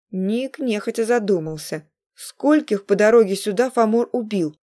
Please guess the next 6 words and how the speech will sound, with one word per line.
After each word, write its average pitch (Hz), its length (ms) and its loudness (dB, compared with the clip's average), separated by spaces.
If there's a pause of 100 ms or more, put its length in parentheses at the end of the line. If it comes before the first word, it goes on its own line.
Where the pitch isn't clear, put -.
(140)
хотя, 269 480 2
судя 269 320 0
по 240 160 0
твердой 226 420 4
походке 214 720 0
Ани, 240 500 -4